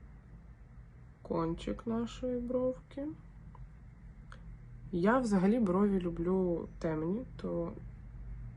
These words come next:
ви обираєте собі той колір маркеру, який вам більше підходить для вашого кольору волосся або брів, або хто любить так, як я.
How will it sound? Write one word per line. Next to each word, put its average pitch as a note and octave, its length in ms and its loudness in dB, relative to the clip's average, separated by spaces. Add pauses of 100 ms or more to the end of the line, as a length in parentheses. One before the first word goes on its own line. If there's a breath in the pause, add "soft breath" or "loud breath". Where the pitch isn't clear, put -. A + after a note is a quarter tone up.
(200)
ви G3 280 6
обираєте F3 680 4
собі E3+ 340 -2
той F#3 220 2
колір E3+ 460 4
маркеру, E3 560 0
який E3 320 0
вам E3 220 0
більше E3 380 -2
підходить D#3 840 -2 (720 loud breath)
для E3+ 420 4
вашого F3 600 2
кольору E3+ 540 4
волосся D#3+ 800 0 (120)
або E3 280 -2
брів, D#3+ 460 0 (100)
або F3+ 300 0
хто - 240 0
любить E3 340 2
так, E3 260 -2
як - 240 -6
я. D3+ 200 -2